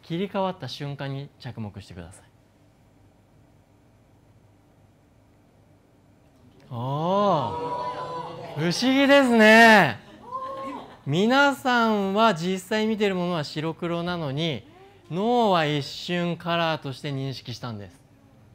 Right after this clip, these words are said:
まあ、これ不思議じゃないですか？これを僕は知りたくてですね、それを細胞あるいは分子レベルで読み解いてくれるのが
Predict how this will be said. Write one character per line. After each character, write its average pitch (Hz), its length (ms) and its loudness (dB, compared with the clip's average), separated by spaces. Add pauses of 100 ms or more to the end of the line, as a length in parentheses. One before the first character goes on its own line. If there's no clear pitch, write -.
(420)
ま 117 80 -14
あ、 - 20 -12
こ 143 160 -8
れ 143 100 -4
不 - 60 -10
思 190 220 -8
議 214 80 -4
じ 220 60 -4
ゃ 202 60 -2
な 151 100 -4
い - 20 -6
で 120 60 -8
す - 100 -20
か？ 180 240 -6 (480)
こ 131 80 -6
れ 127 100 -6
を 123 120 -6
僕 113 200 -10
は 120 120 -8
知 - 160 -12
り 156 100 -6
た 202 140 -8
く - 60 -20
て 160 120 -8
で 143 80 -8
す 131 120 -14
ね、 143 440 -10
そ 127 100 -12
れ 123 120 -8
を 113 140 -12
細 139 320 -12
胞 151 220 -6
あ 127 60 -8
る 156 60 -8
い - 20 -6
は 131 60 -8
分 143 240 -10
子 208 100 -10
レ 220 100 -6
ベ 202 180 -4
ル 180 60 -8
で 196 280 -4 (240)
読 160 180 0
み 185 100 2
解 208 180 4
い - 20 0
て 196 100 0
く 175 100 -4
れ 208 140 2
る 262 120 2
の 247 100 2
が 165 260 2